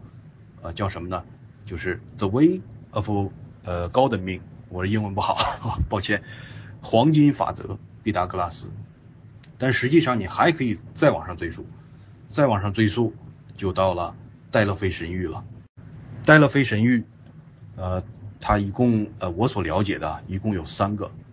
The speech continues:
第一个是认识你自己，这其实就是西方的反思性的哲学的一个源头。啊，苏格拉底是第一个谈这个问题的哲学家，他说出了那句，呃，震撼人心的话，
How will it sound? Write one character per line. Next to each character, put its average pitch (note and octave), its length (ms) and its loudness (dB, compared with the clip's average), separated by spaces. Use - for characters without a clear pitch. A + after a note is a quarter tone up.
第 D#3+ 180 6
一 D#3+ 60 6
个 A#2+ 160 2
是 F#2 300 -2
认 B2+ 140 4
识 G#2 140 -4
你 E2+ 140 -8
自 G#2 160 -6
己， - 200 -12
这 A#2+ 120 0
其 A#2 180 0
实 G#2+ 120 0
就 G#2+ 140 0
是 F#2 260 -4
西 A2+ 200 0
方 A2+ 360 2
的 F#2 240 -2
反 E2+ 260 2
思 - 160 0
性 D3+ 180 4
的 F#2+ 80 0
哲 F2+ 240 -4
学 F#2+ 160 -4
的 E2 180 -6
一 - 100 -14
个 F2 100 -6
源 D#2+ 260 0
头。 - 240 -6
啊， E2 100 -14
苏 - 160 -6
格 C3+ 80 2
拉 B2 140 6
底 A2 160 -2
是 F#2 160 -10
第 D#3+ 260 0
一 E3 60 0
个 C3+ 140 0
谈 F2+ 260 -8
这 F#2+ 80 -6
个 F2+ 80 -8
问 G2 140 -6
题 - 140 -10
的 D#2 100 -10
哲 D#2+ 140 -12
学 E2 140 -10
家， - 220 -14
他 G#2+ 120 -2
说 A#2 180 0
出 A2 140 -4
了 G#2+ 100 2
那 G#2 140 0
句， F#2 260 -6
呃， E2 180 -10
震 A2+ 300 4
撼 G2+ 200 -2
人 F2 140 -8
心 F#2+ 160 -6
的 F2 80 -6
话， F2 300 -4